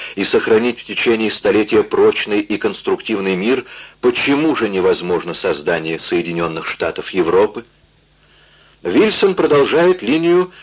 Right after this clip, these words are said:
Вашингтона и так далее. Он сознаёт это, намекает на это в своей речи,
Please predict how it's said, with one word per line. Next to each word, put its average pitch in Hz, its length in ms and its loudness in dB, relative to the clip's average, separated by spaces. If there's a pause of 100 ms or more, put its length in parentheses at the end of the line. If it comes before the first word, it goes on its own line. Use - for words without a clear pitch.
(100)
Вашингтона 82 1120 -2
и 104 100 -6
так 139 300 -10
далее. 78 420 -2 (920)
Он 123 300 2 (220)
сознаёт 107 680 4
это, 113 340 0 (480)
намекает 110 680 2
на 107 160 0
это 107 220 0
в - 80 -8
своей 101 320 4
речи, 98 400 0